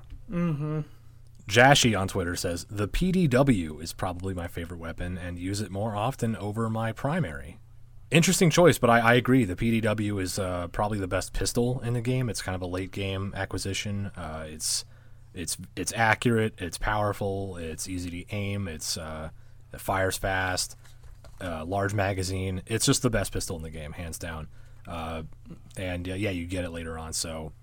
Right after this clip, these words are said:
Speaker 2: I, that was a favorite of mine as well. Good choice.
Speaker 1: Mm-hmm. Catnip on Twitter says, "I love the Liberator shotgun and my beastie sniper rifle."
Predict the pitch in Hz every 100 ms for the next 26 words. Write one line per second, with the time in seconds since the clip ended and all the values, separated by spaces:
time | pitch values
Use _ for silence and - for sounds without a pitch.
0 | - 110 107 104 92 - - - 127 117
1 | 123 104 101 92 80 80 76 71 - -
2 | - 85 80 76 - - - - - 175
3 | - 170 160 151 151 151 - - - -
4 | - - - - - - - - - 269
5 | 233 240 220 208 214 208 208 185 175 160
6 | - 165 196 190 175 175 175 165 160 151
7 | 202 202 208 202 - 175 180 151 139 165
8 | 180 185 175 147 151 - - - - -